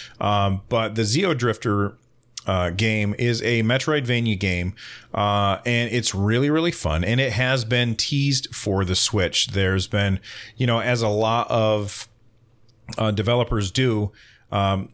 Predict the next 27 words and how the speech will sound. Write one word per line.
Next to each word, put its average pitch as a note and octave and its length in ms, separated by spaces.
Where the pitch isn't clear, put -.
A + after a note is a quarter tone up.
when A#2+ 320
they A#2 140
are A2+ 200
working A2+ 340
on A2 140
something A2 340
for G#2 140
the G2 80
Switch, - 460
the, G#2+ 440
the G#2+ 180
best G#2 380
way A#2+ 120
to A2+ 140
announce B2 380
it G#2 180
is G2 140
to A2 120
show A2 420
the G#2 100
game A2 360
running G#2+ 380
on G2 300
a G#2+ 160
Switch - 540
on G2 200
Twitter. G2 400